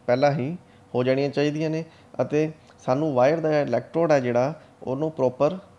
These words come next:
ਚੂਜ਼ ਕਰਨਾ ਚਾਹੀਦਾ ਹੈ। Next is the misalignment। This type of defect is generally caused by a step up or fit up problem or trying to join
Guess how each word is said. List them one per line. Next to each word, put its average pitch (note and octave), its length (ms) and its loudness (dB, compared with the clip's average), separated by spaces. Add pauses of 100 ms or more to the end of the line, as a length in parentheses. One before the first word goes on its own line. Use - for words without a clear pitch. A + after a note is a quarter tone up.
(380)
ਚੂਜ਼ C3 260 -2
ਕਰਨਾ A2 260 0
ਚਾਹੀਦਾ G#2 320 -8
ਹੈ। E2 60 -14 (1900)
Next D3+ 360 -2
is C#3 60 0
the B2+ 220 2 (360)
misalignment। B2 840 0 (460)
This G3+ 160 0
type D#3 340 2
of D#3 140 2
defect C3 360 -2
is C3 60 -2
generally C3 600 0 (160)
caused C#3 440 2
by B2+ 140 4 (120)
a B2+ 120 -2
step C3 440 -2
up - 100 -4 (540)
or C3 140 0
fit - 360 -4
up F3+ 180 -6
problem G#2+ 300 2 (640)
or C#3+ 240 2 (520)
trying D3 220 4
to D#3 160 0 (120)
join C3 320 2